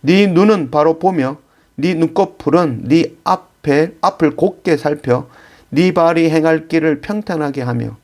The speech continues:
네 모든 길을 든든히 하라. 좌로나 우로나 치우치지 말고 네 발을 악에서 떠나게 하라.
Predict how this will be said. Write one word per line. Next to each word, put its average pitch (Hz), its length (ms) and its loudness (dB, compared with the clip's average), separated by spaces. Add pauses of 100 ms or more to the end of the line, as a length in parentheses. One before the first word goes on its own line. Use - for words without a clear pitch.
(160)
네 127 100 2
모든 160 560 2
길을 185 300 -2
든든히 143 400 -2
하라. 139 260 -10 (560)
좌로나 208 540 2
우로나 170 460 -4
치우치지 139 580 -12
말고 113 500 -4
네 147 320 -4
발을 135 380 0 (100)
악에서 185 540 -4
떠나게 208 340 0
하라. - 280 -16